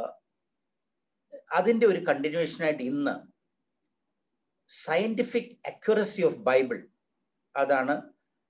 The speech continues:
ഞാൻ ചിന്തിക്കുവാനായിട്ട് ആഗ്രഹിക്കുന്നത്. ആ,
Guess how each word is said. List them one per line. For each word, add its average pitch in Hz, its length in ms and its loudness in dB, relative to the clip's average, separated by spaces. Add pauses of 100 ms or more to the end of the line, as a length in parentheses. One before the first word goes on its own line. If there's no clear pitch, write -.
(100)
ഞാൻ 131 180 0
ചിന്തിക്കുവാനായിട്ട് 127 680 2
ആഗ്രഹിക്കുന്നത്. 120 840 -2 (720)
ആ, 113 40 -2